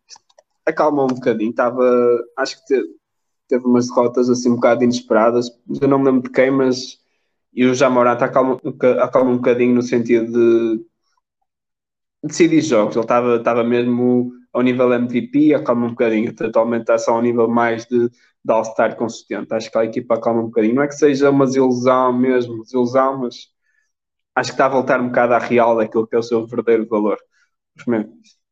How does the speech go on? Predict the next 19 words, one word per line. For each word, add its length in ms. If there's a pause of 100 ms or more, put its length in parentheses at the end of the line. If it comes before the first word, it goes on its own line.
(120)
que 60
é 20
uma 140
equipa 380
de, 420
a 40
lutar 480
pelo 440 (240)
play-, 240 (140)
pelos 500 (220)
últimos 360
lugares 420
de 60
play-off, 420 (440)
de 100
play-in, 360
quero 160
dizer, 200
s-, 280